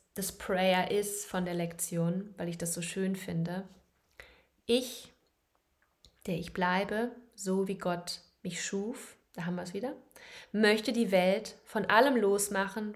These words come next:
wovor ich, wofür ich sie hielt. Denn ich bin wirklich, weil die Welt es nicht ist und möchte meine eigene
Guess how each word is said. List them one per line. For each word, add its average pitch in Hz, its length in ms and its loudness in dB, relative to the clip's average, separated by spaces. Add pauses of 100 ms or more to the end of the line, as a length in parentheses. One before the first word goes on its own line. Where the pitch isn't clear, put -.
wovor 185 320 -2
ich, 185 160 -4 (180)
wofür 202 320 0
ich 202 160 0
sie 214 80 -4
hielt. 170 440 -2 (480)
Denn 190 160 6
ich - 160 -4
bin 185 240 2
wirklich, 190 600 4 (240)
weil 170 160 -2
die 170 200 -2
Welt 190 320 2
es - 180 -8
nicht 170 240 -6
ist 208 340 -10 (140)
und 170 160 -2
möchte 170 260 0
meine 170 360 -2
eigene 185 480 0